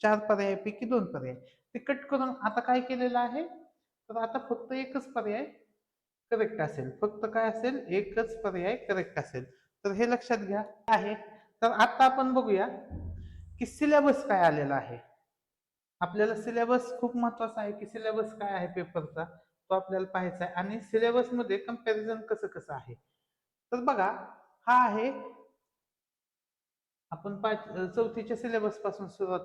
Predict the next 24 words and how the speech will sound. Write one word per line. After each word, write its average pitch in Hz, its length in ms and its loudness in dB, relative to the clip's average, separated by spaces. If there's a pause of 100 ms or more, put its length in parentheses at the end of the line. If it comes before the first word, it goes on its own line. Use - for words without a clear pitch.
करूया. 170 260 -2 (640)
चौथीच्या 269 400 -2
सिलेबसला 254 760 2 (240)
काय 226 140 0
काय 233 220 0
होतं 214 260 -2
बघा, 170 200 -2
पाचवीच्या, 202 500 -2
इयत्ता 214 340 2
पाचवीचा 208 720 -2
सिलेबस, 156 520 -6 (480)
उतारा, 214 400 2
त्यावर 208 360 2
आधारित 190 360 0
प्रश्न, - 380 -12
वृत्तपत्र, 190 760 -6
जाहिरात, 180 340 -2 (100)
बातम्यांवर 175 640 -4
आधारित 165 300 -6
प्रश्न, 160 400 -10
कविता, 196 460 -8 (600)
त्यावर 202 240 2
आधारित 165 440 -2
प्रश्न, 123 320 -10